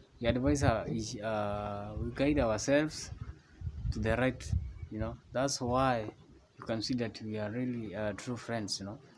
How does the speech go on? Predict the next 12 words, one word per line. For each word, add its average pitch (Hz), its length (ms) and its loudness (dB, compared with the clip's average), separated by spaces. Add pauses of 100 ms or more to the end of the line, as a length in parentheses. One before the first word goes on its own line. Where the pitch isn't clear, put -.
(420)
I - 40 -8
support 147 420 -2
him 147 260 0
from 120 240 -4
this 135 160 -4
side. 147 180 -2
He 131 60 -4
supports 107 480 -6
me 107 160 -4
from 98 320 -6
on 101 160 -8
the 101 180 -8